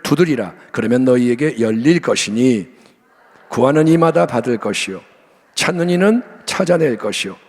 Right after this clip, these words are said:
두드리는 이에게는 열릴 것이니라. 너희 중에 아버지 된 자로서 누가 아들이 생선을 달라 하는데 생선 대신에 뱀을 주며, 알을 달라 하는데 전갈을 주겠느냐? 같이 읽겠습니다. 너희가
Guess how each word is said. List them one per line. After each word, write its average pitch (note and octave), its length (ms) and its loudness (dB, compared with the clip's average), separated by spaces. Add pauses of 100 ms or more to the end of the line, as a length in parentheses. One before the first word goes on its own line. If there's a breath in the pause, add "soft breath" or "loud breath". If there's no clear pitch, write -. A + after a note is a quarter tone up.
(320 soft breath)
두드리는 C#3+ 440 4
이에게는 B2+ 540 2 (320)
열릴 A2+ 440 0
것이니라. F#2+ 560 -8 (600 soft breath)
너희 E3+ 220 2
중에 C#3+ 260 0
아버지 F3 440 0
된 G3 180 4
자로서 A#2+ 680 -2 (320 soft breath)
누가 D#3+ 380 2
아들이 F#3+ 300 2
생선을 A3 560 0
달라 D#3 260 2
하는데 C#3 400 0
생선 C#3+ 440 -2
대신에 C3 320 0
뱀을 B2+ 480 0
주며, - 360 -8 (540 soft breath)
알을 E3 340 2
달라 D3+ 240 4
하는데 C3 480 2 (300 loud breath)
전갈을 B2+ 760 0 (180)
주겠느냐? A2 360 -2
같이 B2 280 -2
읽겠습니다. C3+ 680 -2
너희가 B2+ 540 2